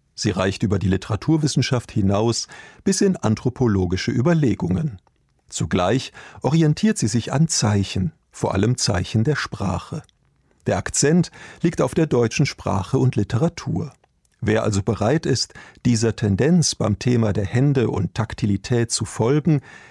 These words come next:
der wird mit einer Vielzahl überaus anregender Einsichten und Beispiele belohnt. Nach dem Grundsatz:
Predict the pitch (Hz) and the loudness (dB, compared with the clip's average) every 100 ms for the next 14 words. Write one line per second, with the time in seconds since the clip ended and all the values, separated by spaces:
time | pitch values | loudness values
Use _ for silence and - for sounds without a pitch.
0 | - 139 170 226 - 165 113 110 - 170 | -4 0 2 2 0 0 2 0 0 0
1 | 180 - 135 127 - 175 170 - 147 - | 0 0 0 0 0 2 2 2 0 0
2 | 104 110 104 107 110 143 - 117 110 101 | 0 2 2 0 2 0 0 2 2 2
3 | 107 - 120 107 - - 185 - 113 104 | -2 -2 -2 -2 -6 0 0 2 0 0
4 | - - 151 95 101 92 98 156 - - | -2 -4 -2 0 -2 -2 -2 -4 -8 -16
5 | _ - 107 - 104 - 113 110 - 147 | _ -2 0 0 0 2 0 2 2 0
6 | - - - | -2 -8 -8